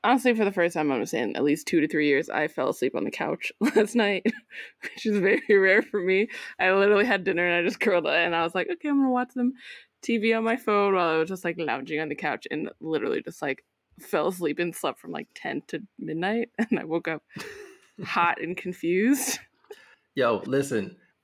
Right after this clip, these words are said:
Speaker 2: this, I love myself a nap,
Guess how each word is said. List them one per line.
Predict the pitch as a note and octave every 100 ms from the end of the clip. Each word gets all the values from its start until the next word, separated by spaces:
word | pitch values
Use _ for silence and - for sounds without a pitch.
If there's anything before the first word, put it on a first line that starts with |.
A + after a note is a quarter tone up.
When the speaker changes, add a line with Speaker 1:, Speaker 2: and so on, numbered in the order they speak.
| -
Speaker 2:
this, | - D3+ - _ _ _
I | B2 E3+
love | F3 B2+ C3 C#3+
myself | C3 A2+ - C3 A#2+
a |
nap, | G2+ G2+ A#2 C#3